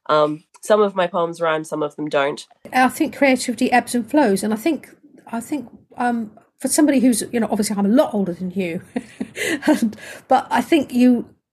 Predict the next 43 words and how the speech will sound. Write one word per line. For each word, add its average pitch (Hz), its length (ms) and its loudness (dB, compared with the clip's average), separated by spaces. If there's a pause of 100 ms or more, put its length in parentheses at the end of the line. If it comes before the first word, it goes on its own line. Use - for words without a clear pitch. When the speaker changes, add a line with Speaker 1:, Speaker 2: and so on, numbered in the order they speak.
Speaker 2:
as, 277 180 4
as 269 200 2
I 311 100 6
st-, - 340 0
as 277 140 -2
I 277 40 2
sit - 320 0
here 214 300 2
as 214 140 -2
an, 233 160 -2
as 214 180 0
an 214 80 -2
older, 226 440 -2
mature 190 440 0
woman, 196 400 -8 (380)
I, 220 260 0
I, 220 280 0 (340)
I 214 100 4
look 240 260 2
back - 240 -6
on 202 60 2
my 202 180 0
creative 202 560 -4
life 220 400 0
and 190 100 0
I 196 80 2
realise 202 460 0
how 202 300 -2
that 202 200 -4
has, 190 240 -4 (960)
you 220 140 4
know, 196 100 4
has 202 120 -4
come 262 260 2
and 226 160 2
gone. 175 300 4
And 208 160 0
a 240 60 2
lot 285 240 0
of 311 100 -6
it - 140 -2
is 233 160 -6
also, 220 600 -2